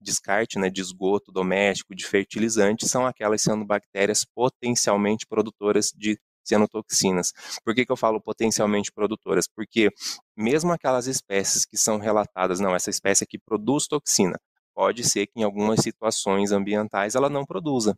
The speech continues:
ela esteja ali no ambiente desempenhando o seu papel ecológico aí, como ela sempre faz. O que nós estamos fazendo é jogando cada vez mais esgoto sem tratamento nos ambientes aquáticos, o chorume, né, do, dos resíduos sólidos que,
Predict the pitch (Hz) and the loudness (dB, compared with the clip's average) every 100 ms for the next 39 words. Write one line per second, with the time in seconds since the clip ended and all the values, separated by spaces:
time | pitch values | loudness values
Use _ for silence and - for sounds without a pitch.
0 | - 98 101 107 101 104 104 104 104 98 | -2 -2 0 0 0 0 2 0 0 -4
1 | - - 127 139 - 131 110 104 113 135 | -6 -4 0 0 0 2 2 2 0 -4
2 | 135 131 107 107 - 120 107 101 104 - | -2 -4 2 0 0 -2 2 2 0 -4
3 | 98 98 123 120 - 113 110 - - 101 | -2 -2 0 2 2 0 -2 -6 0 2
4 | - - - - - - - _ 113 110 | 2 -2 -4 -10 -6 -6 -6 _ 0 0
5 | - 120 - - 110 113 120 113 90 _ | 2 0 -2 -2 0 0 0 0 -2 _
6 | _ 98 107 104 104 104 - 101 101 98 | _ -8 -4 2 2 2 0 0 0 0
7 | 131 156 139 131 131 123 107 110 - 107 | -2 0 0 0 -2 0 0 0 0 0
8 | 104 101 110 104 98 107 117 107 98 95 | 0 0 0 0 0 -2 -2 2 2 2
9 | 92 107 113 - 95 98 - - - _ | 0 0 -2 0 -2 -2 -6 -16 -16 _
10 | _ - 104 104 - 131 113 113 123 151 | _ -4 -2 0 0 0 2 0 0 0
11 | 110 104 104 101 101 95 104 104 101 110 | 0 0 -2 -4 -2 -2 2 2 2 -2
12 | - 98 101 104 - - 107 | -2 2 2 0 -6 -2 -2